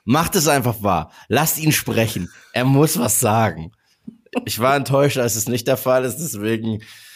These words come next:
an alle da draußen, Optimus hat noch,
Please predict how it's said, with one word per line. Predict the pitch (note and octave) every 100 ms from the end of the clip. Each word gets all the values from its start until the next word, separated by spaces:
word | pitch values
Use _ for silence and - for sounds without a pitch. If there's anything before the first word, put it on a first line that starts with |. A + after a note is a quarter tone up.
| - _
an | - A2
alle | A#2 B2
da | A#2+
draußen, | A2 A2 A#2 - B2
Optimus | G#2+ - B2+ A#2+ -
hat | A#2+ -
noch, | A2 B2 D3+ -